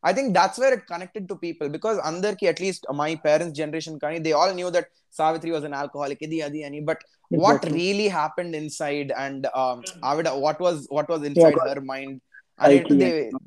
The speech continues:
Speaker 1: they, that's what, uh, that's how the entire story goes. And end కూడా, it ends with her downfall only, right?
Speaker 2: Yeah, yeah. But I think, uh, at, from that point of time, we had a lot of, uh, character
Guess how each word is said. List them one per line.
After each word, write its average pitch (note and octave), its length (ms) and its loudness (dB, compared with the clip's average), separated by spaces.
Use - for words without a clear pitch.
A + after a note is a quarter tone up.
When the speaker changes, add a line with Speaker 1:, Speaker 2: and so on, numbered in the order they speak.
Speaker 1:
they, D#3+ 100 2
that's D#3+ 260 2
what, G#3+ 160 4
uh, D#3+ 180 0
that's E3+ 260 -4
how A3 100 0
the A#3+ 160 2
entire G#3+ 220 -4
story G3+ 240 -6
goes. D3+ 180 -6
And D3+ 80 -14
end F3 120 -10
కూడా, C#4 140 2
it - 80 -10
ends F3+ 160 -6
with G3 140 -10
her F#3 80 2
downfall D#3+ 540 -2
only, C3 260 -8
right? D3 180 -8
Speaker 2:
Yeah, D#3+ 200 6
yeah. C#3 120 -2
But G#3 100 2
I F#3 40 10
think, A3+ 300 8
uh, B2 140 -2
at, D#3+ 100 4
from F3 140 4
that F#3+ 300 4
point F3+ 220 2
of G3 100 0
time, F#3 160 2
we G3 180 8
had F3 100 6
a G#3 140 6
lot F3 220 0
of, G3 40 -2
uh, E3+ 100 6
character E3+ 340 4